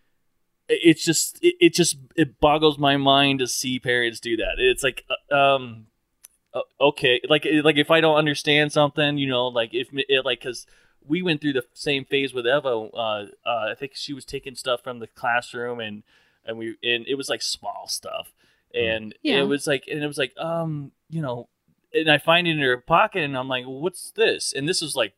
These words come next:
Speaker 1: first grade or second. I think it was second grade. No, it was first grade 'cause she's in second grade right now. <laughs> No, no, no, it was kindergarten. That's right.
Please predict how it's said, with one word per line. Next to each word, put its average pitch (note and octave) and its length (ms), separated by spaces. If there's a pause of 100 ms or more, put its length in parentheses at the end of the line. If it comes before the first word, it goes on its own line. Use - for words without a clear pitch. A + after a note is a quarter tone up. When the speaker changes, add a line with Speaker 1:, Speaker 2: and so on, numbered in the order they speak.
(440)
Speaker 1:
first G#2 280
grade F#2+ 280
or F#2+ 100
second. - 480
I A2 60
think A2+ 140
it G#2 40
was F#2+ 100
second G#2 280
grade. F#2 280 (400)
No, C#3+ 180
it A#2+ 60
was A#2 140
first A#2+ 240
grade G2 200
'cause A2+ 160
she's A#2 200
in G#2+ 140 (240)
second A#2 280
grade G#2 200
right B2 140
now. C#3+ 180 (640)
<laughs> G3 140 (500)
No, D3+ 100
no, F3+ 60
no, D3+ 220
it A#2+ 40
was B2+ 140
kindergarten. A#2 440
That's A#2+ 160
right. G2 140